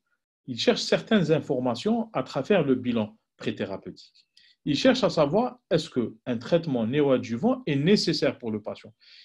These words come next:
Et on ne peut pas proposer un traitement néoadjuvant à l'ensemble des patients qui ont un cancer du rectum.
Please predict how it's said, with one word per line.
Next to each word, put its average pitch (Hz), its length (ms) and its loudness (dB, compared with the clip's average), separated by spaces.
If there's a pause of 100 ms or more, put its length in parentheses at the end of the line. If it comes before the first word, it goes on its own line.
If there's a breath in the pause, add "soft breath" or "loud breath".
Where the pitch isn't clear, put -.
(120 soft breath)
Et 151 80 0
on 156 120 4
ne 156 40 -4
peut 160 140 0
pas 302 140 6
proposer 160 640 0 (220 loud breath)
un 143 100 -4
traitement 165 460 2
néoadjuvant 143 920 0
à 156 160 4
l'ensemble 180 560 2
des 139 140 0
patients 147 360 0
qui 254 140 -2
ont 160 100 2
un 143 100 0
cancer 143 400 -2
du 127 100 -2
rectum. 107 340 -6